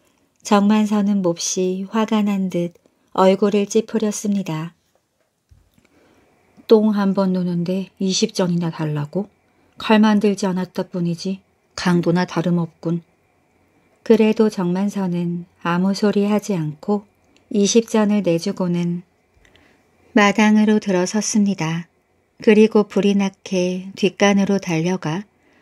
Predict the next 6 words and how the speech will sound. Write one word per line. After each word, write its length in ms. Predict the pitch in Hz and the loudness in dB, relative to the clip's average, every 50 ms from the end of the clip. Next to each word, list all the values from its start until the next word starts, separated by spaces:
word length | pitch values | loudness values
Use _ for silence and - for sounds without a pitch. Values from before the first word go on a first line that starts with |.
| _ _ _ | _ _ _
바지를 600 | - - 196 196 190 220 220 214 220 208 208 202 | 0 2 4 4 6 4 4 4 4 4 4 4
내리고 680 | 180 170 175 185 185 180 - - 175 170 170 170 175 170 - _ _ | 2 2 2 0 -2 -2 -2 -2 -2 0 0 -2 -6 -8 -10 _ _
볼일을 440 | - 202 190 196 196 208 196 208 208 | 2 4 4 4 4 4 2 2 -2
보았지요. 720 | 202 - 185 170 185 185 _ - - 156 151 156 175 190 - _ _ _ _ _ _ _ _ _ _ _ _ _ _ | -2 -2 -4 -4 -4 -6 _ -10 -10 -8 -6 -6 -8 -10 -12 _ _ _ _ _ _ _ _ _ _ _ _ _ _
그런데 480 | - - 220 220 214 214 214 214 220 220 | 0 2 4 4 4 4 4 2 2 0
정만서는 1000 | - 202 180 170 175 196 220 220 208 208 202 190 185 185 185 185 185 185 190 | 0 -2 -4 -2 0 0 -2 -2 -2 -2 -2 -2 -2 -4 -4 -6 -6 -8 -12